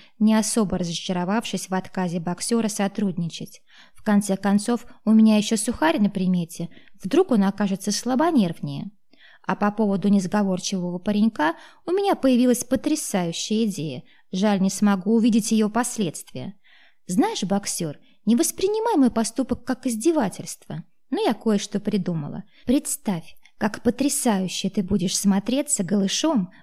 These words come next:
привязанным к кровати. Твои друзья наверняка оценят моё чувство юмора и с удовольствием посмеются». «Значит, так ты собралась осуществить свою задумку?» Не воспринял меня всерьёз боксёр. И, между прочим, зря.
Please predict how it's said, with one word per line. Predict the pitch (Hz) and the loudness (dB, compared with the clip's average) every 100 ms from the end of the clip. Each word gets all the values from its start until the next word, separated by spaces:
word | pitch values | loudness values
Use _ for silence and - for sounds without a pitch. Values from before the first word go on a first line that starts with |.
| - | -2
привязанным | 240 202 185 185 202 208 | 2 4 2 2 6 6
к | 208 | 4
кровати. | 254 277 247 170 - - 202 _ - - - | 2 0 0 -2 -6 -10 -12 _ -20 -16 -4
Твои | 190 196 | 0 2
друзья | 185 214 196 202 | 2 2 2 4
наверняка | 196 190 202 202 208 277 339 | 4 4 4 4 4 2 0
оценят | 262 - 214 196 208 | 0 2 2 2 4
моё | 208 196 | 4 4
чувство | 196 214 - - | 0 -2 -4 -2
юмора | 196 214 330 240 175 180 _ - | 0 2 2 0 -2 -8 _ -6
и | |
с | 320 | -2
удовольствием | 330 233 226 196 185 - 208 208 | 2 4 2 2 -2 -2 2 4
посмеются». | 202 226 - 285 240 160 - - 151 180 - _ _ | 4 -2 -2 0 2 0 -6 -10 -8 -8 -12 _ _
«Значит, | - 165 190 190 196 185 - | -8 -2 0 -2 -4 -8 -2
так | 262 - | -2 -2
ты | - | -6
собралась | - 190 196 185 165 - - | -4 -2 -2 -2 -4 -6 -8
осуществить | 170 - - 208 - 202 185 | -8 -6 -4 -4 -4 -4 -4
свою | - 175 170 | -4 -4 -4
задумку?» | 175 196 190 185 - - 196 - _ _ _ | -2 -2 -2 -2 -4 -8 -16 -16 _ _ _
Не | 185 | -6
воспринял | 180 190 - 202 196 180 | -2 -4 -4 0 2 2
меня | 185 180 185 | 2 0 -2
всерьёз | - 190 185 165 170 | -4 -4 -4 -6 -6
боксёр. | 202 226 - 165 135 - _ _ - | -6 -6 -10 -10 -12 -16 _ _ 0
И, | 202 | 2
между | 185 170 196 | 2 -2 -8
прочим, | - 208 208 277 | -6 -4 -2 -2
зря. | 277 269 180 160 | 0 -2 -4 -6